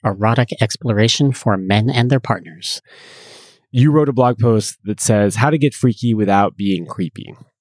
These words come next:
Speaker 2: And this is something that I have been thinking about a lot lately, especially post Me Too movement. I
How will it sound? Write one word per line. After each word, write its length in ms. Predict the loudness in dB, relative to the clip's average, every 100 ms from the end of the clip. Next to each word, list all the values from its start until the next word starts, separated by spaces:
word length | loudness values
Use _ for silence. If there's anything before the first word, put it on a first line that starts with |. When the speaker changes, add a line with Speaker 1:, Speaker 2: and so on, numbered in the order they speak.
| _
Speaker 2:
And 300 | 2 2 2
this 160 | 0 0
is 80 |
something 220 | 0 2 2
that 160 | 2
I 500 | 2 4 4 4 0 0
have 280 | 0 2
been 520 | 2 2 2 0 -4 -10 -2
thinking 320 | 0 2 2
about 400 | 4 4 2 0 -2
a 80 | -2
lot 280 | 0 0 -2
lately, 540 | -4 -2 -2 0 -2 -6 -18 -20 -10
especially 640 | -4 0 0 0 0 0 -2
post 340 | 0 0 2 2
Me 180 | 0 2
Too 220 | 0 2
movement. 540 | 2 2 2 2 0 _ _ _ -2
I 540 | 2 2 4 2